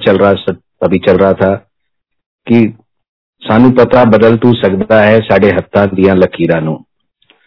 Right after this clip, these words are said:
और मेरे हाथों की लकीरें मेरे गुरु महाराज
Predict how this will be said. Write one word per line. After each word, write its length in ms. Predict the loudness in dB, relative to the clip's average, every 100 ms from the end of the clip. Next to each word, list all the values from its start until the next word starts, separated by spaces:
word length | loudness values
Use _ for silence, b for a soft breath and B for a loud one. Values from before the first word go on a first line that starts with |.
| _ -4
और 240 | -4 -4 -8 _
मेरे 320 | -4 0 2
हाथों 340 | 4 2 0 0
की 100 | 2
लकीरें 680 | 0 0 2 2 2 -2 -8 _ -2
मेरे 220 | 0 2
गुरु 220 | 2 2
महाराज 340 | 2 2 0